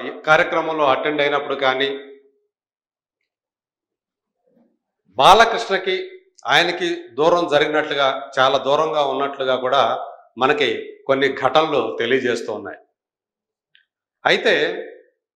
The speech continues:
రీసెంట్గా బాలయ్యకి పద్మభూషణ్ అవార్డు ప్రకటించినప్పుడు వెంటనే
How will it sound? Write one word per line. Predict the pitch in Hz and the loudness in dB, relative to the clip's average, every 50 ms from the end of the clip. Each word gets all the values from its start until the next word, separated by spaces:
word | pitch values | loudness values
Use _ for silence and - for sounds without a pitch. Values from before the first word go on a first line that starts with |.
| _ _ _ _ _ _ _ _ _ _ _ - | _ _ _ _ _ _ _ _ _ _ _ 0
రీసెంట్గా | 156 208 214 220 214 214 214 214 208 208 208 208 208 - - - - - - - _ _ _ _ _ _ _ _ _ | 0 2 4 4 2 4 2 2 2 2 2 0 0 -4 -8 -12 -16 -20 -20 -20 _ _ _ _ _ _ _ _ _
బాలయ్యకి | 110 131 143 165 180 180 175 - - 170 160 160 165 - - - - _ _ _ _ _ _ _ - | 2 4 4 6 4 2 0 -2 -4 -6 -6 -6 -6 -10 -16 -18 -20 _ _ _ _ _ _ _ -12
పద్మభూషణ్ | 113 120 143 151 147 160 160 160 - 160 151 | -10 -8 -6 -4 -2 -2 -2 -2 -2 0 0
అవార్డు | 143 139 143 147 143 143 | 2 4 4 2 2 0
ప్రకటించినప్పుడు | 143 135 123 123 - 139 147 151 151 156 139 127 113 117 117 135 165 - - - - - - - - - _ _ _ _ _ _ _ _ _ _ _ _ _ _ _ _ _ _ _ _ _ _ _ _ _ 107 | 0 0 0 0 0 0 -2 -2 0 0 0 0 0 -2 -2 -2 -2 -2 -4 -8 -12 -16 -18 -20 -20 -20 _ _ _ _ _ _ _ _ _ _ _ _ _ _ _ _ _ _ _ _ _ _ _ _ _ -2
వెంటనే | 113 139 160 190 214 214 214 208 175 156 151 151 - - | 0 2 2 4 4 2 4 4 2 2 0 -2 -4 -8